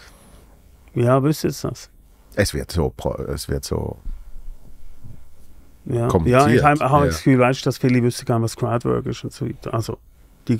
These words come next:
Speaker 1: sehen einfach den Namen und denken, oh, das wollte ich sehen.
Speaker 2: Ja, ich glaub, ich glaub
Speaker 1: Und
Speaker 2: schon,
Speaker 1: dann
Speaker 2: dass das,
Speaker 1: hören
Speaker 2: äh,
Speaker 1: und dann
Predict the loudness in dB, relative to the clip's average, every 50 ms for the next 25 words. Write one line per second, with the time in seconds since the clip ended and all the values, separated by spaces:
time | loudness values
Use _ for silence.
0 | 2 2 2 2 2 4 4 2 2 2 0 2 2 4 4 4 4 4 4 4
1 | 2 2 0 0 -2 0 0 2 2 2 0 -2 -2 -2 -4 -6 -2 2 2 2
2 | 2 2 -2 _ _ -10 0 4 6 8 8 8 6 6 2 -2 -4 -2 -2 -2
3 | 0 0 2 2 4 4 4 4 4 2 2 2 2 4 4 4 2 2 2 0
4 | 0 0 0 2 2 4 2 2 0